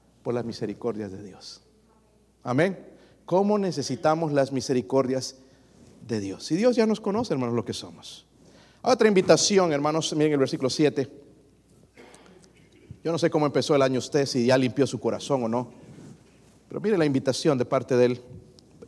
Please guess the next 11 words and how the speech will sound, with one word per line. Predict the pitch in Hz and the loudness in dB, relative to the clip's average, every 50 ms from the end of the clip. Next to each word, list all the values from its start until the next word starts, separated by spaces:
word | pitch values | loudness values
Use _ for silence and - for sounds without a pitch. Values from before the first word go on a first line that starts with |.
| - | -2
Tienen | - 190 214 180 | 0 2 2 2
el | 165 | 2
versículo | 151 151 - 185 147 156 | 0 0 0 2 2 2
siete. | 143 - 170 156 131 - - - - - - - - - - - - - - - _ - _ _ _ _ _ _ _ _ _ _ _ _ _ _ _ - - _ _ _ _ _ _ | 2 2 2 0 0 0 -6 -14 -18 -20 -20 -20 -20 -20 -20 -20 -20 -20 -20 -20 _ -20 _ _ _ _ _ _ _ _ _ _ _ _ _ _ _ -20 -20 _ _ _ _ _ _
Dice, | - 143 - 180 151 | -8 -2 0 2 2
"Deje | 117 175 208 190 - 196 | 2 2 0 0 0 0
el | 185 165 | 0 0
impío", | 156 147 151 - 180 170 180 175 | 0 -2 -2 0 0 0 2 0
¿qué? | 131 101 - - - - - - - - - - - - - - - - - - - - | -2 -6 -8 -10 -18 -20 -20 -20 -18 -18 -16 -16 -18 -20 -20 -20 -18 -18 -16 -16 -16 -16
"Su | - - - - - | -12 -10 -10 -8 -6
camino. | - 123 113 127 170 190 175 135 110 | -4 -4 -4 -2 -4 -6 -8 -10 -14